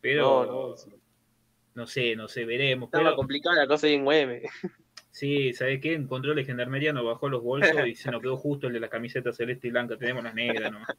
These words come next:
Speaker 2: <laughs>
Speaker 1: Otro dato es, lo pegamos con cinta, a cada vez le abrieron la camiseta de punta a punta al costado y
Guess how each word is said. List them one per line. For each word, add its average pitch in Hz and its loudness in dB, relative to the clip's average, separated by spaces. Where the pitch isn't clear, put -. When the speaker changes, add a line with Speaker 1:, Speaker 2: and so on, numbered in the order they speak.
Speaker 2:
<laughs> - -8
Speaker 1:
Otro 139 4
dato 147 4
es, 120 0
lo 113 -6
pegamos 135 0
con 117 -6
cinta, 156 0
a 110 -8
cada 107 -2
vez 135 4
le 127 2
abrieron 131 2
la 117 -2
camiseta 127 -4
de 127 -2
punta 135 -2
a - -4
punta 147 -2
al 135 -8
costado 143 2
y 110 -2